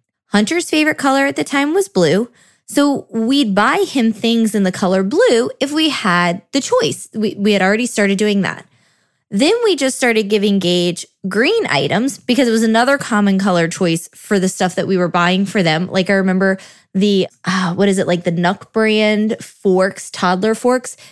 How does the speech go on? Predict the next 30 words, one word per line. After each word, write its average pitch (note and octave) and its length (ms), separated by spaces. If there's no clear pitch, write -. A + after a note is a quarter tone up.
They G3+ 120
come G#3+ 260
in G3+ 100
like F3 160
a E3+ 40
four E4 280
pack F#3+ 260
and G3 80
it D#3+ 60
was E3+ 160
two G3 280
green E3 280
and D#3+ 160
two F3 200
blue, G#3+ 260
right? E3 240
So F#3+ 80
it F3+ 80
just, F3+ 300
it G3+ 100
kinda G3 220
worked. - 320
So C4+ 380
little C4+ 460
did D4 140
we A3+ 160
know F#3+ 680
just A#3+ 480
how A3 380
helpful F#4+ 800